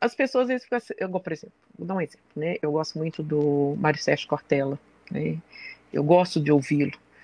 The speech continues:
E, então, eu, eu vou buscando isso e, e dentro de uma religiosidade que eu acredito, eu também eu tenho buscado pra me fortalecer.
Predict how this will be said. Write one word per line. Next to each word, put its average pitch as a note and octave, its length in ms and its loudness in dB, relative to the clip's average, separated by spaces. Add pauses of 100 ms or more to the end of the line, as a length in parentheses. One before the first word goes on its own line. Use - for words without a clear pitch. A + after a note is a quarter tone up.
(400)
E, F3+ 640 8
então, C4+ 500 2
eu, G#3+ 260 6
eu G3 80 2
vou A3+ 140 2
buscando A3+ 720 -2
isso G#3+ 680 -4
e, F#3+ 920 0 (340)
e B3+ 100 4
dentro C4+ 420 2
de G3 140 0
uma F#3+ 180 4
religiosidade E3 920 2
que - 60 -2
eu D#3 60 4
acredito, F3+ 560 0
eu G#3+ 40 2
também A3 400 6
eu A#3 100 6 (220)
tenho B3 240 8
buscado G#3 460 4
pra - 120 0
me G#3 120 0
fortalecer. G#3 680 -6